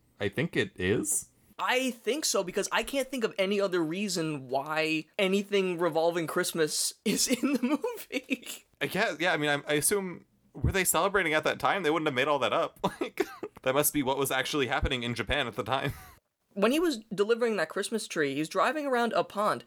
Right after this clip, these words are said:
Speaker 2: Was this the same backlot from Drunken Angel? I think it was.
Speaker 1: I immediately thought, "This is the pond from Drunken Angel." It, like, was too clean, but I guess they could have just dirtied it up for Drunken Angel.
Speaker 2: Oh, uh, yeah. I, I, I would hope that that actual pond doesn't look as terrible as it looks in Drunken <laughs> Angel.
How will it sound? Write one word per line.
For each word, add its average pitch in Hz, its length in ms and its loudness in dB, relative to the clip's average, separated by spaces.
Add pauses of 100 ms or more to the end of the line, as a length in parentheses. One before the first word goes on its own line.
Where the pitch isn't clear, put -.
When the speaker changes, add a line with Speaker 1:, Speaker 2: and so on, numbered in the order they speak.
(140)
Speaker 2:
Was 170 180 0
this 392 160 0
the 427 100 4
same 339 320 0
backlot 156 540 0
from 165 180 -4
Drunken 147 320 -2
Angel? 208 440 -4 (360)
I 175 80 0
think 277 220 -2
it 247 100 -2
was. 170 440 -4 (300)
Speaker 1:
I 113 120 4
immediately 117 400 4
thought, 92 320 2
"This 104 140 4
is 107 100 2
the 110 80 2
pond 98 240 2
from 104 100 -4
Drunken 87 240 0
Angel." 90 380 -4
It, 151 180 4
like, 180 280 0
was 117 220 2
too 151 140 2
clean, 117 400 0
but 101 140 0
I 98 80 2
guess 101 120 0
they 107 120 0
could 101 100 2
have 87 80 2
just 90 160 -4
dirtied 82 220 0
it 73 80 -2
up - 180 -2
for 98 160 -4 (140)
Drunken 101 240 -6
Angel. 101 220 -8 (280)
Speaker 2:
Oh, 151 120 4
uh, 143 140 2
yeah. 127 380 -2
I, 165 300 2
I, 208 100 2 (180)
I - 20 4
would 247 160 2
hope 147 260 0
that 127 120 -2
that 127 200 0
actual 135 380 -2
pond 131 340 -2
doesn't 135 260 -2
look 135 220 -6
as 143 140 -2
terrible 139 600 0
as 135 120 -2
it 123 60 -6
looks 127 320 -2
in 127 420 -6
Drunken 127 360 -4
<laughs> - 20 -20
Angel. - 480 -4